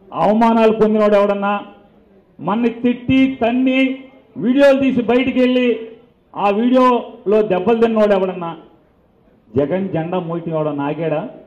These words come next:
జగన్ని ప్రేమిస్తున్న ఎవడన్నా ఆపాడా? ఆపగలిగాడా? అయిపోయింది. తర్వాత మెల్లగా తప్పుడు కేసులు పెట్టడం స్టార్ట్ చేశారు. మన్న కొడతారు,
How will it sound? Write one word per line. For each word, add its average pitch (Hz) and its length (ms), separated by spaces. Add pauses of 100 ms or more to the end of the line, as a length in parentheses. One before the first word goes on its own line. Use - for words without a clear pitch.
(1040)
జగన్ని 247 340
ప్రేమిస్తున్న 277 560
ఎవడన్నా 269 320
ఆపాడా? 269 680 (720)
ఆపగలిగాడా? 269 1120 (1800)
అయిపోయింది. 190 680 (680)
తర్వాత 202 360
మెల్లగా 208 600 (800)
తప్పుడు 190 280
కేసులు 185 360
పెట్టడం 165 340
స్టార్ట్ - 300
చేశారు. 156 380 (520)
మన్న 214 240
కొడతారు, 220 640